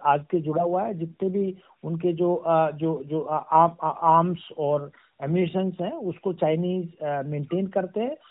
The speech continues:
तो इस तरीके के जो कंसोलिडेशन है, जो कहते हैं कि, अ, "We are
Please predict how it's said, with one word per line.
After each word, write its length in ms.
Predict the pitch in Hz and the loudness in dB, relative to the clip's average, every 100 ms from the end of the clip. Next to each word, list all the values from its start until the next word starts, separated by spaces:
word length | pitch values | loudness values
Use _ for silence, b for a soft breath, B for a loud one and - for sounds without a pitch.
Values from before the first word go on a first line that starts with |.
| b - | b -6
तो 80 | 240 | -4
इस 320 | 220 240 - | -4 -6 0
तरीके 420 | 262 262 262 269 | 2 2 -2 -4
के 600 | 233 269 277 277 269 190 | -2 -2 0 0 -2 -6
जो 460 | 175 220 233 233 - 185 190 165 | -4 2 4 2 0 -12 -18 -2
कंसोलिडेशन 760 | 170 165 180 240 220 190 139 165 | 2 4 6 4 6 4 4 -2
है, 240 | 147 135 | -2 -4
जो 180 | 139 180 | 0 -2
कहते 380 | 180 165 160 190 | 0 -2 -2 -2
हैं 100 | 190 | -2
कि, 220 | 196 202 196 b _ | -2 -4 -6 b _
अ, 260 | 151 160 160 | -2 0 0
"We 180 | 160 185 | 6 6
are 140 | 190 | 6